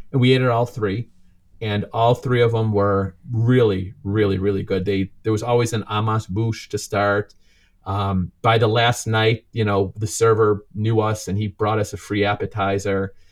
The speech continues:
And it was, it was, it was super, super nice. There's a couple bars sprinkled into the hotel, uh, that kinda have their own space, a, a, a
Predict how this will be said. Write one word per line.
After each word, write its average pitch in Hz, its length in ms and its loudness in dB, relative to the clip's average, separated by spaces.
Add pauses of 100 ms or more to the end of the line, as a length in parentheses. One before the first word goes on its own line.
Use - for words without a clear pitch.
(320)
And 151 120 4
it 160 40 8
was, 160 160 4
it 160 60 0
was, 151 200 0
it 147 80 -4
was 139 180 2
super, 175 400 -2
super 117 380 -4
nice. 90 380 -4
There's 110 240 0
a 113 40 -2
couple 151 340 0
bars 113 540 0
sprinkled 123 460 0
into 123 180 -2
the 117 100 0
hotel, 113 600 0 (420)
uh, 92 320 -2
that 95 380 -4
kinda 117 240 -2
have 113 160 2
their 107 140 4
own 104 160 -2
space, 101 560 -2
a, 92 100 -4
a, 85 140 -10 (180)
a - 40 -10